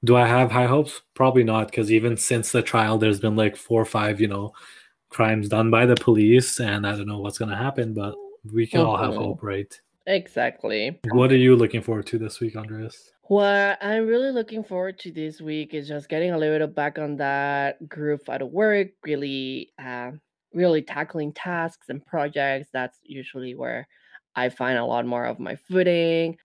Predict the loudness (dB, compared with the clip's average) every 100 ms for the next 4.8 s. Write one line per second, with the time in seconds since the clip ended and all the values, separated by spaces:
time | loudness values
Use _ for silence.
0 | -10 -4 -2 -2 -2 -2 -2 -2 -4 -6
1 | -8 -4 0 0 -2 -2 0 -2 -8 -6
2 | -4 -2 -2 -6 -4 -2 0 -2 -4 -4
3 | -6 -8 -14 -4 -2 -2 -6 -14 -8 -6
4 | -6 -6 -6 -8 -8 -10 -12